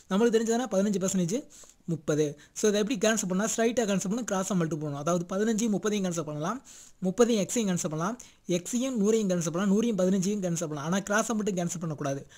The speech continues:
முப்பதையும் நூறையும் கேன்சல் பண்ணக்கூடாது, பெருக்கத்தை செய்யணும். பதினஞ்சு எக்ஸையும் கேன்சல் பண்ணக்கூடாது, பெருக்கத்தை செய்யணும். ஓகேங்களா? இப்போ ஒரு பதினஞ்சு பதினஞ்சு, ரெண்டு பதினஞ்சு முப்பது. இப்போ ரெண்டை வச்சு நூறு அடிக்கூடாது, பெருக்கத்தை செய்யணும். வேற எது அடிக்க முடியாது. அதனால எக்ஸ் கிராஸில் ஒண்ணு இருக்கு, ஒண்ணு into எக்ஸ் எக்ஸ், ரெண்டு into நூறு இரநூறு. So, மொத்த எண்ணிக்கை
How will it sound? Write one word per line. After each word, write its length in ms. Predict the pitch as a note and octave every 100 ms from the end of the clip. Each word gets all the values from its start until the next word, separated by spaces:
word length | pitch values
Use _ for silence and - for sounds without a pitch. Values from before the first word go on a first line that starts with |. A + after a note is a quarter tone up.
| - -
முப்பதையும் 500 | G3 F#3+ A3 A3+ C#4
நூறையும் 340 | G3 G3+ A3
கேன்சல் 300 | G3 F#3+ G3+ F3+
பண்ணக்கூடாது, 360 | E3+ F3 G#3+ A#3+
பெருக்கத்தை 340 | F3+ F3+ F3+
செய்யணும். 260 | - C#3 C#3 - - - F3+
பதினஞ்சு 300 | G#3+ A#3 G#3
எக்ஸையும் 260 | F#3+ A3+ F#3+
கேன்சல் 240 | F3+ F#3 E3
பண்ணக்கூடாது, 380 | E3 D#3 A3+ B3
பெருக்கத்தை 320 | F3+ F3+ F3 D#3
செய்யணும். 180 | C#3
ஓகேங்களா? 240 | D#3 G#3 F#3 - - -
இப்போ 140 | - G3
ஒரு 160 | G#3
பதினஞ்சு 340 | A#3+ A#3+ A#3 G3
பதினஞ்சு, 300 | F#3 F#3+ C4 D#4+
ரெண்டு 220 | F#3 F#3 G3
பதினஞ்சு 300 | F#3+ F#3+ G3
முப்பது. 400 | D#3 - C#3 - - -
இப்போ 160 | F3+
ரெண்டை 180 | G#3+ A3+
வச்சு 180 | B3+ G#3+
நூறு 180 | G#3 G3+
அடிக்கூடாது, 360 | F#3 F3+ G#3 G#3+
பெருக்கத்தை 300 | F#3+ G#3 -
செய்யணும். 160 | D#3
வேற 160 | D#3 F#3+
எது 100 | G3
அடிக்க 200 | F#3 F3+
முடியாது. 360 | D#3 D#3+ B3 - - -
அதனால 240 | F3+ G#3 G3
எக்ஸ் 200 | F3+ C4
கிராஸில் 340 | G#3+ G#3 G3
ஒண்ணு 100 | F#3
இருக்கு, 260 | G3+ E3+ F3
ஒண்ணு 120 | A#3
into 120 | G#3+ F#3
எக்ஸ் 180 | E3+ A#3 E3
எக்ஸ், 220 | C#3+ G#3+ A3 - - -
ரெண்டு 240 | G3+ B3
into 160 | A3+ E3+
நூறு 220 | F#3 A#3
இரநூறு. 360 | D#3+ D#3+ D#3+
So, 200 | E3 G#3+
மொத்த 260 | F3+ F#3+ B3+
எண்ணிக்கை 480 | G#3 F#3 F3+ C4+